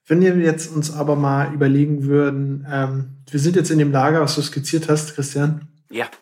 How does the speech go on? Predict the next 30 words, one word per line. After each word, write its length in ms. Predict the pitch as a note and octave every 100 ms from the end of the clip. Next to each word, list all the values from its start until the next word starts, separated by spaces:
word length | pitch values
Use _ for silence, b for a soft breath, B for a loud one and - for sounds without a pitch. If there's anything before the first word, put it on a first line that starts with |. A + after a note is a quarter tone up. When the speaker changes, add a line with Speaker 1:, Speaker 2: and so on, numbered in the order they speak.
| _
Speaker 1:
Wie 120 | - D#3+
lang 280 | F3 D3
würde 240 | C#3 E3 E3
es 160 | -
denn 220 | - C3+ -
dauern, 420 | C#3 D3 C#3+ C3+
so 260 | C#3+ C#3+
ein 280 | C#3+ C#3 C3
Ding 480 | D3 C#3+ D3 C#3+ C#3
dort 400 | D3 C3 C3+ C3+
zu 180 | - C3+
projektieren, 920 | - C#3 C3+ - - - F3+ F3 D#3
zu 220 | - D3
designen, 1040 | C#3 D3+ D3 C3+ C#3 C3+ C3+ C#3 C3+ C3+ C#3+
anzubinden, 920 | C#3 C#3+ D3+ - C#3 C#3+ C#3 C#3+ C#3+
vielleicht 320 | - C3+ C3+
an 120 | C#3+
bestehende 500 | C#3 - - C#3 C#3+
Prozesse 560 | C#3 - B2+ C3+ C3 C3+
und 60 | C3+
so 100 | C3
weiter? 220 | B2+ C#3+
Ist 200 | D3 -
das, 220 | C#3 -
das 120 | C#3
ist 140 | D3 D#3
ja 60 |
sicherlich 480 | C#3 E3+ D#3+ D3+ C#3+
keine 300 | - C#3+ C#3+
Plug-and-Play-Lösung, 1000 | C#3 D3 D3 C#3 D3 D3+ C#3 C3 C3+ D3+